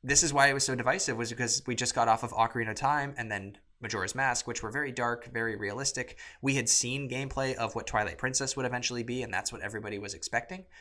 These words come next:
But then they switched over to this Disney, uh, cel-shaded art style, and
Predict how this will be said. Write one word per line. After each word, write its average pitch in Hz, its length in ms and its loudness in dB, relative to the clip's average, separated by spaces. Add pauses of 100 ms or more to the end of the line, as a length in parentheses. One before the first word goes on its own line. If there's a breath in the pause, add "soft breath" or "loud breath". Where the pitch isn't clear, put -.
(220 soft breath)
But 120 120 -6
then 127 120 0
they 113 80 2
switched - 360 2
over 117 220 2
to 113 140 -2
this 104 200 0
Disney, 113 640 -4 (560)
uh, - 160 -4
cel-shaded 104 580 0
art 110 160 -2
style, 92 420 0
and 107 220 -6